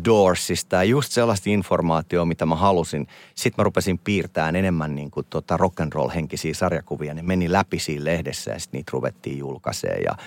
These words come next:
yhtäkkiä mulla oli aika moneskin lehdessä, sit, koska mä tein oman, omalaatuista juttua, niin, ö, julkaisuja. Lehdet tarkoitti siis sitä, että ympäri Suomea oli erilaisia omakustanne sarjakuvalehtiä, jossa oli eri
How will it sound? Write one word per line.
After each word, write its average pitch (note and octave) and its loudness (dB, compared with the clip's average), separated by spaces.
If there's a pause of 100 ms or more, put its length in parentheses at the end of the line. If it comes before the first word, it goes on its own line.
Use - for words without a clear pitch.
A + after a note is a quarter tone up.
(300)
yhtäkkiä - -6
mulla C#2+ -2
oli D2 0
aika E2 0
moneskin F#2 2
lehdessä, F2 2
sit, - -6
koska F2 -2
mä F2+ 4
tein F#2+ 4
oman, G2 6
omalaatuista F#2+ 4
juttua, F2+ 0
niin, C#2+ -2 (560)
ö, D2+ 0 (640)
julkaisuja. G2 4 (220)
Lehdet B2 4
tarkoitti G#2+ 0
siis F#2+ -2
sitä, A2+ 2
että F#2 0
ympäri G2+ 2
Suomea G2 2
oli F#2 4
erilaisia F2+ 2
omakustanne E2 0
sarjakuvalehtiä, D#2 -2
jossa D2 -2
oli G#2+ 2 (140)
eri G#2+ 2